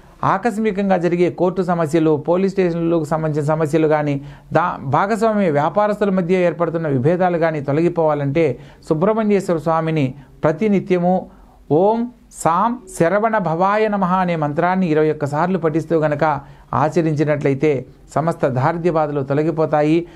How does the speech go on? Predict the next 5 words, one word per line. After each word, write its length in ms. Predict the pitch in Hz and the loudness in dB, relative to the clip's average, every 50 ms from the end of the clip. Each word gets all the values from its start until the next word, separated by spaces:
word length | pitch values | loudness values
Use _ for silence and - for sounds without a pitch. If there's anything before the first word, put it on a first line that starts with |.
| - - - | -20 -14 -6
ఆకస్మికంగా 840 | - 120 139 170 165 190 190 - 175 175 170 170 165 165 165 160 160 | -2 0 0 0 0 -2 -4 -2 -2 -4 -2 -2 -2 -2 0 0 0
జరగబోయే 600 | 151 147 147 151 147 151 143 143 147 147 143 139 | 2 2 0 0 0 0 0 2 2 2 2 0
ప్రమాదాల 520 | 135 139 131 127 143 160 170 160 165 160 156 | 0 0 0 0 2 2 0 0 0 0 0
నుంచి 420 | 147 143 139 139 - 233 285 285 - - - | 0 -2 -2 0 0 -2 -2 -4 -8 -8 -4
బయటపడతారు. 640 | 120 135 143 139 143 131 135 131 120 - 127 120 117 | 0 0 0 2 0 0 0 -2 -2 0 0 0 -2